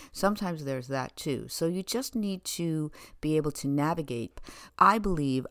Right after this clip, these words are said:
I only want to be part of relationships where I can be completely honest and transparent. That's really important to me. If I can't be honest, that is not an inner circle friendship. But there are various degrees of friendships,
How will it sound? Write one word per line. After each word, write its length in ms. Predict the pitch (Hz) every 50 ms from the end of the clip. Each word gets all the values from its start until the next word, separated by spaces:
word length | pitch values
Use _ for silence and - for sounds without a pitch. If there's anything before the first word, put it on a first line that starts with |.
| _
I 200 | - 151 156 170
only 260 | - 156 156 151 147
want 200 | 139 135 127 127
to 40 | 120
be 100 | 123 127
part 280 | 120 - - 120 117 120
of 80 | 117
relationships 760 | 127 131 127 123 120 - - 127 - - 123 117 - - -
where 140 | 123 113 -
I 100 | 110 123
can 180 | 120 - 131 -
be 120 | 135 123
completely 580 | - - 123 - - - 180 - - 170 160 143
honest 380 | 131 127 131 127 123 - -
and 100 | 127 113
transparent. 680 | - - 120 117 - - - 123 117 113 107 - - - - - - - -
That's 260 | - 143 165 - - -
really 160 | 147 139 131
important 380 | 131 127 - 135 127 - - -
to 60 | -
me. 140 | 120 120 113
If 100 | 117 -
I 120 | 139 151 180
can't 300 | - - 175 165 160 -
be 140 | 143 131 -
honest, 500 | 120 123 123 123 123 123 123 - - - - - -
that 180 | - 127 131 127
is 140 | 123 - -
not 260 | 123 123 123 123 - 127
an 80 | 127
inner 180 | 101 120 120 113
circle 380 | 113 - - 117 113 - 117 -
friendship. 560 | - - 113 117 120 - - - - - - - - - - - - - -
But 240 | 165 165 - - - _ -
there 280 | 233 175 175 180 185 - - 185
are 320 | 190 202 208 208 220 - - _ -
various 480 | 170 175 185 185 190 196 196 190 -
degrees 400 | - 170 165 202 233 262 254 233
of 80 | - 131
friendships, 640 | - - - 104 107 - - - - - - -